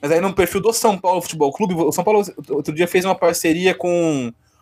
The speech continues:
com uma rede de ternos, um negócio assim. Ele postou uma foto do Miranda, do Léo Pelé e do Pablo,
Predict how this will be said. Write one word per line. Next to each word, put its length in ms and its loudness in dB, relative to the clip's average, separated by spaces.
com 80 -8
uma 120 2
rede 180 -2
de 120 -2
ternos, 520 0
um 40 -4
negócio 300 0
assim. 260 -2
Ele 100 2
postou 280 0
uma 60 2
foto 260 0
do 80 -6
Miranda, 440 2
do 140 2
Léo 240 4
Pelé 380 2
e 40 -2
do 120 -4
Pablo, 500 0